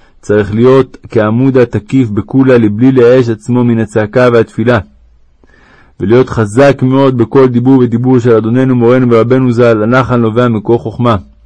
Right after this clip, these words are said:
כי לא דבר ריק הוא מה שעובר על כל אדם בכל ימי מספר חייו לו.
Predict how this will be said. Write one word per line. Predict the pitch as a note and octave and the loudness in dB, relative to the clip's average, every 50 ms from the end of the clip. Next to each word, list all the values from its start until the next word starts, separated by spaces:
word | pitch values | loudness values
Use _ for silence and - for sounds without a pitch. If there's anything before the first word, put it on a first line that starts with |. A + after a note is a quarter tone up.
| - _ _ _ _ _ _ _ _ _ _ _ _ _ _ _ _ - - _ _ _ - _ _ _ _ _ _ - | -20 _ _ _ _ _ _ _ _ _ _ _ _ _ _ _ _ -20 -20 _ _ _ -20 _ _ _ _ _ _ -12
כי | - G#2+ | -6 -2
לא | G#2 B2+ C#3+ | 0 2 2
דבר | C#3 C#3+ C#3 C3 C3+ C3 B2+ B2 | 2 2 2 2 2 2 2 2
ריק | C#3 C#3+ - - | 2 0 0 0
הוא | - C3+ C3 B2 | -2 -2 0 0
מה | A#2 | -2
שעובר | A2 - A2+ A2 A2 G#2+ B2 C3 | -2 0 0 0 0 2 2 2
על | C3+ B2 A#2+ | 2 2 2
כל | - C3 C3+ C3+ | 0 0 2 2
אדם | C3 B2+ B2+ B2+ A#2+ A2+ | 2 0 0 0 0 0
בכל | G#2 G#2 - - C3 B2+ B2+ | -2 -4 -2 0 0 2 2
ימי | A#2+ A#2+ B2+ B2+ | 0 0 0 0
מספר | B2+ A#2+ G#2 - - - - B2 B2 A#2 | -2 -2 -4 -6 -8 -4 0 0 0 0
חייו | - - A2 A#2 B2 A#2+ A#2+ A2 A2+ | 0 0 0 2 2 2 2 0 0
לו. | A#2 A#2+ A#2+ - | 0 0 0 -2